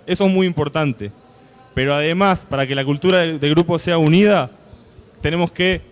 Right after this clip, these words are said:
por ahí, organizar eventos, eh, extra, eh, profe-, profesionales, por ahí, no sé, salir a cenar, juntarse, tener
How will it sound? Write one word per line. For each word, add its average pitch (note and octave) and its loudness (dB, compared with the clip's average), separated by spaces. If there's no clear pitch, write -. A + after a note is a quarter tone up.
por C#3 4
ahí, E3 6
organizar D3+ 2
eventos, F3 0
eh, B2 -6
extra, E3 0
eh, B2 -2
profe-, C3 -2
profesionales, E3 2
por B2+ -4
ahí, C#3 -2
no C#3 -6
sé, C#3 -4
salir D3+ 2
a D3 0
cenar, D#3 -2
juntarse, D3+ -4
tener D3+ 0